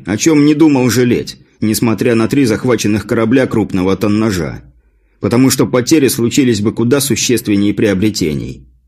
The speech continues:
Правда, опыт идет непосредственно тем, кто высылал на трофей свою призовую команду. Если их две, то и опыт за захват делится между двумя экипажами.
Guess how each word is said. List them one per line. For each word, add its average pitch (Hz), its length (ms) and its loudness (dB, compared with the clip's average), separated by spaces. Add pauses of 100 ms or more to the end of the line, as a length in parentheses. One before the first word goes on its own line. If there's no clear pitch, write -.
(800)
Правда, 131 300 2
опыт 151 300 4
идет 131 280 2
непосредственно 135 720 2
тем, 151 280 4
кто 131 280 2
высылал 131 480 2
на 120 120 2
трофей 120 520 2
свою 117 400 0
призовую 113 560 2
команду. 113 600 0 (680)
Если 135 320 2
их 135 180 4
две, 151 400 4
то 160 120 2
и 143 80 4
опыт 131 320 2
за 107 100 0
захват 139 460 0
делится 117 420 0
между 113 340 0
двумя 101 420 0
экипажами. 78 680 -4